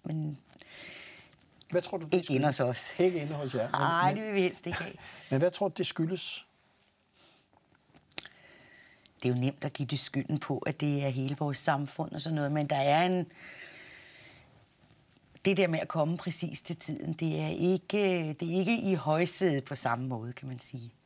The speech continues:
Speaker 1: Der er
Speaker 2: Nej,
Speaker 1: mange, der tager det meget afslappet.
Speaker 2: Men du sagde ordet disciplin før.
Speaker 1: Ja,
Speaker 2: Det er vel,
Speaker 1: ja.
Speaker 2: det er vel heller ikke, ikke et ord, vi er vant til.
Speaker 1: Nej, men det er da dejligt. Det er jo selvdisciplin. Det er da dejligt.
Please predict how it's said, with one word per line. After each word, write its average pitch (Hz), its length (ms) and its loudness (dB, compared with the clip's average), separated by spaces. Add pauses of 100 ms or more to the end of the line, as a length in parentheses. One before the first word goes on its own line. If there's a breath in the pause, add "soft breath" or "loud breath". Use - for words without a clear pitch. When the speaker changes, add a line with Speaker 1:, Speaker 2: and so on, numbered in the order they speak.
(440 soft breath)
Speaker 1:
Der 123 60 2
er 147 80 6
Speaker 2:
Nej, 175 120 4
Speaker 1:
mange, 202 140 0
der 208 60 2
tager 170 260 0
det 170 100 -6
meget 151 340 2
afslappet. 135 640 -6 (720 loud breath)
Speaker 2:
Men 127 80 2
du 147 80 2
sagde 180 200 4
ordet 156 300 -6
disciplin 143 500 -2
før. 131 160 2
Speaker 1:
Ja, 139 60 4
Speaker 2:
Det 131 120 -4
er 156 40 0
vel, 143 200 -4
Speaker 1:
ja. 196 40 -4
Speaker 2:
det 170 80 -2
er 151 40 2
vel 143 120 -2
heller 151 220 0
ikke, 139 220 -2 (140)
ikke 135 240 0
et 123 240 -2
ord, 131 220 -2
vi 123 120 2
er 107 60 0
vant 127 240 -2
til. 104 200 -2 (520 loud breath)
Speaker 1:
Nej, 226 180 2
men 254 160 0
det 233 100 -4
er 196 40 -2
da 180 140 4 (100)
dejligt. 208 360 0
Det 214 60 2
er - 20 4
jo 185 40 6
selvdisciplin. 214 880 -2
Det 190 140 0
er 180 60 0
da 175 140 0
dejligt. 233 380 -4